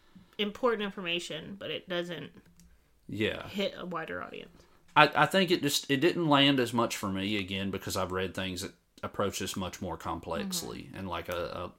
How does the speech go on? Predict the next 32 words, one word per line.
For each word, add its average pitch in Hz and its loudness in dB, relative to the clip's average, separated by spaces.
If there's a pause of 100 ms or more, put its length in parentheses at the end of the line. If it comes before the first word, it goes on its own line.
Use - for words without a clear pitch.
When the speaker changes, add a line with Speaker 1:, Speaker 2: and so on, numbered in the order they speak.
Speaker 2:
a, - -12
with 98 -6
a 92 -4
much 95 -4
more 92 -4
nuance 82 -6
and, 80 -10
and, 90 -10 (640)
um, 101 6
the 104 6
first - 10
two, 160 8
I 131 12
think, 123 2
are 110 4
definitely 107 2
a 95 -4
little 92 -2
bit 92 -2
weaker, 104 -2 (180)
and 101 -4
then 104 -2
I 101 4
think 110 0
three, 110 0
four, 104 2
and 92 -4
five 90 2
get 92 -6
kinda 92 -4
progressively 82 -6 (280)
better. 69 -8